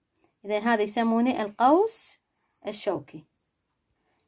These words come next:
إذن القوس الشوكي هو الجزء الظاهر من الفقرة. أول ما نرسم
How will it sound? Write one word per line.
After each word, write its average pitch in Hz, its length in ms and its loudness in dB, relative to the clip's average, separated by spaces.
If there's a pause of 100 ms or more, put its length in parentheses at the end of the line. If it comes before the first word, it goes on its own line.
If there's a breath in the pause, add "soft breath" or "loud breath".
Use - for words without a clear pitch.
(120)
إذن 214 200 -2
القوس 294 420 2
الشوكي 233 640 -4
هو 240 440 -2 (1000)
الجزء 247 340 -2
الظاهر 269 480 2
من 247 100 0
الفقرة. 165 560 -6
أول 285 320 4
ما 226 200 0
نرسم 311 460 -2